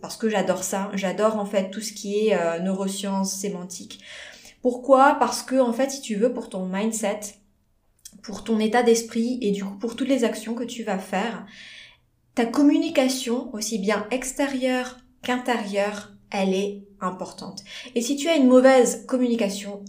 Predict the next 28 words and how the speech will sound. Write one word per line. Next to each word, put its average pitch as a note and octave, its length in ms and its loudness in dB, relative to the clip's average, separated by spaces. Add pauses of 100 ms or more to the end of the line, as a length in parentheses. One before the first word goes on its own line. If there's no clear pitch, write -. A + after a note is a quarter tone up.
intérieure, F#3 840 -6 (720)
tu B3+ 120 -4
vas C#4 160 10
avoir D4 240 6
des A#3+ 120 6
mauvaises C4 580 6 (180)
répercussions C4 840 -2 (140)
dans G#3+ 200 0
ta G3+ 140 -4
vie. - 380 -12 (220)
D'accord ? C#4+ 400 -6 (280)
Les A3+ 140 6
répercussions, C#4+ 640 2
les B3+ 160 0
actions G3+ 240 -2
que C#4 100 -4
tu - 140 -6
vas F3+ 80 0
faire A#3+ 160 -4
dans A3 100 -4
ta G3 140 -2
vie G3 360 -6 (280)
vont A#3+ 260 0
découler C4 680 2
de G3 120 -2
ta G3 120 0
communication B3 760 0
intérieure. F3+ 520 -6